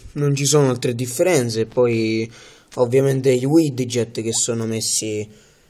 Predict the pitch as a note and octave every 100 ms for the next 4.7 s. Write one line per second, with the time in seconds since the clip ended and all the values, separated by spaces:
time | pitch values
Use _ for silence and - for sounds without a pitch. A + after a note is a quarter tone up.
0 | _ - - A2 - A#2 G#2+ C#3+ - -
1 | _ _ _ - A#2 A2+ A2+ A2 - _
2 | _ - - A#2+ A#2 - A#2 A#2 A#2 D3+
3 | D3+ - A#2 A2+ A2+ A2+ A2+ C3 B2+ B2+
4 | C3+ B2 A#2+ D#3 D3+ B2+